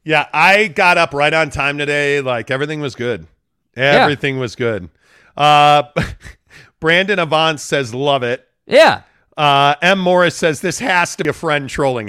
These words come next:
Speaker 2: It
Speaker 1: Has to be.
Speaker 2: has to be,
Speaker 1: Has
Speaker 2: bro.
Speaker 1: to be.
Speaker 2: It has to be.
Speaker 1: Fat Jesus says, "That tip from Numra is from both of us," Fat Jesus says. Okay, good.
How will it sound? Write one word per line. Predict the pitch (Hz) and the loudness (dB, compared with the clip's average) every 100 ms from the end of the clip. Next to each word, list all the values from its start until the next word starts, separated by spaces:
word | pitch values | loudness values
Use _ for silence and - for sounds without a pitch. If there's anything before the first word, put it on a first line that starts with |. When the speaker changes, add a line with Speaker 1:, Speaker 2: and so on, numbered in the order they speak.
| - | 0
Speaker 2:
It | 240 240 | 2 2
Speaker 1:
Has | 233 | 2
to | 269 | 0
be. | |
Speaker 2:
has | 302 339 359 - - | 2 2 2 0 -8
to | 285 | -8
be, | 240 233 | -6 -4
Speaker 1:
Has | 196 175 165 160 117 | 2 4 4 4 0
Speaker 2:
bro. | |
Speaker 1:
to | 139 | -2
be. | 120 107 104 | -2 -2 2
Speaker 2:
It | 233 | 2
has | 269 285 302 - | 4 4 2 -2
to | 208 | -10
be. | 127 90 | -10 -2
Speaker 1:
Fat | 185 190 | 2 2
Jesus | - 208 160 185 | 2 -4 -4 -4
says, | 196 - | -4 0
"That | 175 - | -2 -2
tip | 202 214 | -4 -4
from | - 180 165 | -2 -4 -2
Numra | 170 180 165 147 143 | -4 -2 0 0 0
is | 151 139 | -4 -6
from | 165 143 | -6 -4
both | 147 147 139 | -2 -2 -4
of | 107 | -8
us," | 92 - | -8 -6
Fat | 120 104 | -6 -6
Jesus | - 104 95 - | -8 -10 -10 -10
says. | 95 151 | -10 -6
Okay, | 135 139 117 | -4 -4 -4
good. | 117 82 | -8 -8